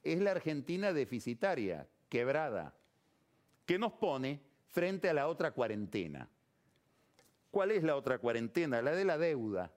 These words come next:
donde el gobierno también va prorrogando y prorrogando y prorrogando.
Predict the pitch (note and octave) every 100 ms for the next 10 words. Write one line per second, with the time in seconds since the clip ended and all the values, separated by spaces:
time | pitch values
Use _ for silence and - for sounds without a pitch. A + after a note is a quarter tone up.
0 | - C3 D#3 E3+ F3+ F#3+ F#3 E3+ D#3 F3
1 | G#3 D3+ A2 G#2+ _ _ _ B2 D#3 E3
2 | D3+ D3 D3 D3+ D3 C#3 C3+ B2+ C3 C3+
3 | A#2 B2 A#2 B2+ C#3 B2+ B2 B2 A#2 A2
4 | A#2+ A2+ A2+ A2 F#2+ F2+ F2 F2